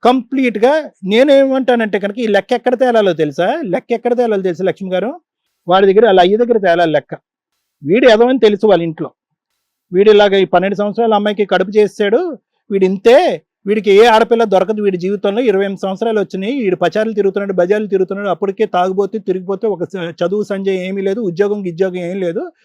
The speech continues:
వీడికి ఆడపిల్ల దొరకటమే కష్టం అని చెప్పి ఈయన ఒక కుక్కను వదిలినట్టుగా రోడ్డు మీద వదిలాడు. ఆడు కాస్త ఈ అమ్మాయిని పట్టుకున్నాడు, ఈ అమ్మాయిని ప్రెగ్నెంట్ చేశాడు, దొరికిందే ఛాన్స్ అన్నట్టుగా, "ఏమండి నా గవర్నమెంట్ ఉద్యోగం అండి, మీ కాళ్ళు ఎక్కడ ఉన్నాయండి, మీ చెప్పులు ఎక్కడ ఉన్నాయండి, మీ పాదాలు ఎక్కడ ఉన్నాయని"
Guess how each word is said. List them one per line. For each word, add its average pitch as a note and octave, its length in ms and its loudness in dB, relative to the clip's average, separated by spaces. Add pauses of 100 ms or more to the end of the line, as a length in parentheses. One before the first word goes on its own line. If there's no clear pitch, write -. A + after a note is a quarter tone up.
(300)
వీడికి A3 300 0
ఆడపిల్ల A#3+ 540 0 (280)
దొరకటమే G3+ 520 2
కష్టం A#3 340 -2
అని A3 200 -4
చెప్పి D4 360 -6
ఈయన A3 180 -4
ఒక G#3 140 -2
కుక్కను C4+ 360 -2
వదిలినట్టుగా A3 500 -4
రోడ్డు A3+ 220 2
మీద B3 180 -2
వదిలాడు. G3 480 0 (240)
ఆడు G3+ 180 2
కాస్త A3+ 280 0
ఈ D4 140 -4
అమ్మాయిని G#3 300 -2
పట్టుకున్నాడు, F#3+ 520 -2
ఈ C#4+ 100 -4
అమ్మాయిని G3+ 300 -4
ప్రెగ్నెంట్ F3+ 460 -6
చేశాడు, G3+ 300 -6
దొరికిందే A3+ 640 -2
ఛాన్స్ F#3 260 -4
అన్నట్టుగా, F#3 380 -6 (360)
"ఏమండి F3+ 260 0
నా G#3+ 120 -4
గవర్నమెంట్ E3+ 500 -4
ఉద్యోగం E3+ 280 -4
అండి, E3+ 160 -6
మీ G3+ 140 -4
కాళ్ళు F3 360 0
ఎక్కడ F#3 180 -8
ఉన్నాయండి, F3 340 -6
మీ G3 100 -6
చెప్పులు F#3 340 -2
ఎక్కడ F#3 200 -4
ఉన్నాయండి, E3+ 300 -6
మీ A3 120 -2
పాదాలు F#3 440 0
ఎక్కడ F3+ 180 -4
ఉన్నాయని" F3+ 400 -6